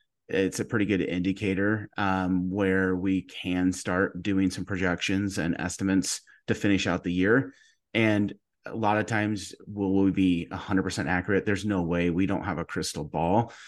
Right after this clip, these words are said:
but at least gives you an idea, uh, what your tax liability is gonna be for the year. Because in most situations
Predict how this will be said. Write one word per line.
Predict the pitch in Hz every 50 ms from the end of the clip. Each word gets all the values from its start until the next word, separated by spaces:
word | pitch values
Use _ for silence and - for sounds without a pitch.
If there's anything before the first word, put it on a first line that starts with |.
| - - - _ _
but | - 113 101 98 98 95 -
at | 98 98 78
least | 85 101 104 107 113 117 110 - - - 101
gives | 110 107 101 101 98 87 98
you | 95 92
an | 95 92
idea, | 90 87 90 87 87 92 92 87 92 98 104 120 131 123 - - _ _ _ _ _ _
uh, | - 98 95 92 90 85
what | 87 - - 110 107 104 110 110 107 -
your | 98 101
tax | 95 107 95 92 -
liability | - 85 80 85 87 101 95 92 95
is | 95 90
gonna | 95 90 80 76
be | 73 82 87
for | 90 120 117
the | 117 117
year. | 120 123 127 123
Because | 104 107 - 113 101 98 95 95
in | - - 98 95 92 95
most | 101 110 113 110 - - - - - _ _ _ _ _ _
situations | - - 120 95 - 110 95 92 98 113 113 - - 110 95 90 90 92 92 90 - - -